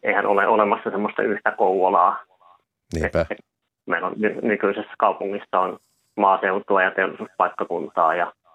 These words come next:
Speaker 1: keskustaa ja kaikkea, että se on varmaan yksi semmoinen, mikä sitten identiteetin rakentamista haittaa ja vaikeuttaa, että mitä tästä nyt sitten oikein kertoisikaan.
Speaker 2: Niin, se on totta. Entisen Kouvolan asukasluku oli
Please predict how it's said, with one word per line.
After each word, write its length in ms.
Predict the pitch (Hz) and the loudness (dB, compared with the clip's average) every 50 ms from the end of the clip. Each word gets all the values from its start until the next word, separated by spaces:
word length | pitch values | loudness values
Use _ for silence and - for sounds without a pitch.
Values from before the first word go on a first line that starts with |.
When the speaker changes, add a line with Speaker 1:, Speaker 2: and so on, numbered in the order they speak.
| _ _ _ _ _ _ _ _ _ _ _ _ - | _ _ _ _ _ _ _ _ _ _ _ _ -2
Speaker 1:
keskustaa 500 | 143 139 135 - 143 127 - - 143 135 | -2 -2 -2 -2 -4 -4 0 2 2 4
ja 120 | 135 131 | 4 4
kaikkea, 400 | 131 135 127 123 - - 127 113 | 2 2 0 0 -2 -2 0 0
että 180 | 110 - - 117 | 0 0 -2 0
se 60 | 120 117 | 2 2
on 100 | 107 104 | 2 2
varmaan 320 | 113 113 113 113 110 113 | 0 2 2 0 2 0
yksi 140 | 113 - - | -2 -2 -4
semmoinen, 300 | 117 107 104 107 107 104 | -2 0 0 0 0 0
mikä 180 | 101 - 101 | 0 -2 -2
sitten 280 | 101 117 - - 110 107 | -4 -6 -4 -2 0 0
identiteetin 440 | 104 104 98 92 - 101 107 110 110 | 0 0 -2 -2 -4 0 0 2 4
rakentamista 720 | 120 127 - 135 110 - 101 85 92 - - - - - _ _ _ _ _ _ - | 4 4 4 2 0 0 -2 -2 -2 -8 -2 -4 -4 -4 _ _ _ _ _ _ -4
haittaa 480 | - 110 92 87 - _ - - 82 82 | 0 0 0 0 0 _ -4 -2 0 0
ja 100 | 85 80 | 0 0
vaikeuttaa, 640 | 82 82 82 - - - - - _ - - - - - | 0 0 -2 -2 -4 -8 -8 -8 _ -4 -4 -2 -2 -4
että 320 | - _ - 107 - _ - - _ - | -8 _ -12 -12 -12 _ -20 -20 _ -8
mitä 260 | - 101 - 95 90 - _ _ _ _ | -8 -4 -2 -2 -2 -2 _ _ _ _
tästä 260 | - 98 - - - 101 | -4 -4 -2 0 -2 -2
nyt 140 | 104 - - | -2 -4 -8
sitten 200 | - _ - 117 | -14 _ -2 0
oikein 220 | 110 110 117 117 | 2 2 0 0
kertoisikaan. 680 | 127 117 - - - 76 - - - - - - - - _ _ _ _ _ _ _ - | 0 -2 -2 -2 -6 -8 -8 -8 -10 -10 -10 -10 -12 -14 _ _ _ _ _ _ _ -4
Speaker 2:
Niin, 160 | 90 87 80 | -2 -2 -2
se 120 | 76 92 | -2 -2
on 100 | 87 82 - | -4 -4 -2
totta. 360 | - 90 82 _ - - 85 | -2 -4 -4 _ -6 -4 -2
Entisen 360 | 101 104 95 - 95 98 90 | 0 -2 -2 -2 -6 -6 -2
Kouvolan 380 | - 95 95 90 92 92 90 92 | 0 0 0 2 2 0 0 0
asukasluku 640 | 92 92 - 101 - 87 - 95 90 - 98 92 | 0 -2 -2 -4 -6 -4 -4 -4 -4 -2 0 0
oli 120 | 92 92 | 0 0